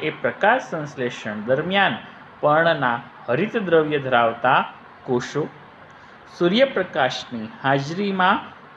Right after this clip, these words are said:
કાર્બન ડાયોક્સાઇડ અને પાણીનો ઉપયોગ કરી કાર્બોદિતનું નિર્માણ કરે છે અને સાથે સાથે ઓક્સિજન વાયુ મુક્ત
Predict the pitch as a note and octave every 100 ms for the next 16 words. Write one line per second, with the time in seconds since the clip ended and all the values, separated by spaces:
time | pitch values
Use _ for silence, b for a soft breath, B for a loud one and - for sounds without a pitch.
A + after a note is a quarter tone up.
0 | - B2 A#2+ C#3 F#3+ G3 G3 G3 - -
1 | G#3 A#3+ - - E3 F#3+ C4 D4 - D#3+
2 | C#3+ C#3+ C3+ C3 A#2+ - A2 A2 - B2+
3 | D3+ G#3 - A2 G#2 G#2+ G#2 G#2 - G#2+
4 | C#3 G#3+ G3+ A#2+ G#2+ G#2+ B2 C3+ D3+ D#3+
5 | - G#2 G#2 G#2+ C#3 F#3+ B B - -
6 | F3+ - - - B2+ - A2+ - G#3 A3+
7 | D#3 G#2+ - D#3 B B - - A2+ -
8 | - B2+ D3+ E3 A#2 G2+ G#2 F#3+ B3+ -
9 | - - B2 C#3+ -